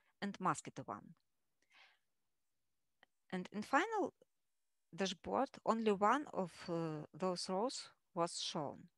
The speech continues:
depending on user permission. If row is restricted for this r-, user,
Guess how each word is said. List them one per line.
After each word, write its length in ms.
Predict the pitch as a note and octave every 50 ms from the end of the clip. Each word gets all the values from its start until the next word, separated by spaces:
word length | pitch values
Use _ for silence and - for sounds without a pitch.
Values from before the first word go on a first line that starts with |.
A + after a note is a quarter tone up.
| _ _ _ - - _ -
depending 480 | F3 - - A3 A#3+ A#3 - A3+ G#3 - -
on 240 | F3+ F3+ E3+ E3 - - -
user 320 | - D#3 F3+ F3+ E3+ F3+ - -
permission. 520 | - - D#3+ D#3 C3+ A#2 - - - - F3+ - _ _ _ - - _ _ _ -
If 220 | - G3+ - -
row 260 | A3+ A3+ A3 A3+ A3+
is 380 | G3+ - G3 G3+ F#3+ - - - -
restricted 480 | F#3 F#3 - - - A#3 - - G4 -
for 160 | - - B3+
this 440 | B3 - C4 C#4 C#4+ - - - - -
r-, 140 | - G#3+ - - -
user, 380 | - G#3 A#3+ A#3+ A#3+ B3 A#3+